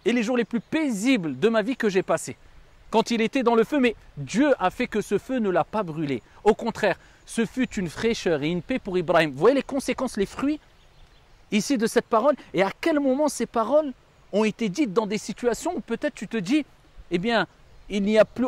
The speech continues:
aucun secours possible. Mais quand tu l'as dit, eh bien, le, la situation chaotique, la grosse épreuve, la grande peur se transforme par un grand soulagement, une grande délivrance,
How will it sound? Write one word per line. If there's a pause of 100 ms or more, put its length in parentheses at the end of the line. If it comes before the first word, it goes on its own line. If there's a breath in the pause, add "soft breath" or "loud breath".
(100)
aucun
secours
possible.
Mais
quand
tu
l'as
dit,
eh
bien, (340 soft breath)
le,
la
situation (100)
chaotique, (320 soft breath)
la
grosse
épreuve, (360 soft breath)
la
grande
peur
se
transforme
par
un
grand
soulagement, (220 soft breath)
une
grande
délivrance,